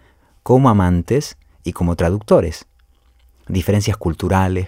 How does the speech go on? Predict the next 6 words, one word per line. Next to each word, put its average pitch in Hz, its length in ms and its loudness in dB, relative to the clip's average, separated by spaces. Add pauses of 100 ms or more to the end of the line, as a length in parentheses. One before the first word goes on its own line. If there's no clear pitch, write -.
(120)
políticas, 90 800 -4
biográficas, 87 840 -2 (200)
sexuales, 95 760 -2 (380)
actuaban 98 680 2
como 85 220 -2
filtro. 73 560 -8